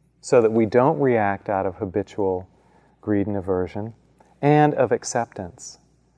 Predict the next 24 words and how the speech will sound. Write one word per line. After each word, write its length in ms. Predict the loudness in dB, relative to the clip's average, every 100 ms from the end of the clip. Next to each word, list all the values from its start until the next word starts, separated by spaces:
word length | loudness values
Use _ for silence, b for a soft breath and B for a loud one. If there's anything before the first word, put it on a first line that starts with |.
| _ -4
Again, 480 | 2 4 6 4 2
as 160 | -2
with 200 | -2 -2
the 280 | 4 4 2
Third 240 | 4 4 4
Noble 280 | 0 0 -4
Truth, 560 | -2 0 0 -2 _ b b b b
this 200 | -2 -2
factor 460 | 2 2 2 2 2
of 80 | 2
acceptance 760 | -4 -2 -2 0 -6 -6 -8 -2
is 200 | 0 0
of 160 | -6
profound 680 | -10 -12 -6 -4 -2 -2 -6
importance. 760 | -10 -6 -4 -4 -6 -16 -20 _ _ _ _ _ _ _ _ _ _ _ _
The 140 | 2 2
ability 520 | 6 6 6 4 0
to 140 | -2
be 200 | -2 0
open 460 | 2 2 2 -4 -6
to 380 | -4 -2 0 -2
the 260 | -2 -4 -2
unpleasant 800 | -4 -4 0 0 0 -6 -8 -16 _ _ _ _ -10
experiences 1000 | -8 -2 0 0 -2 -6 -4 -4 -6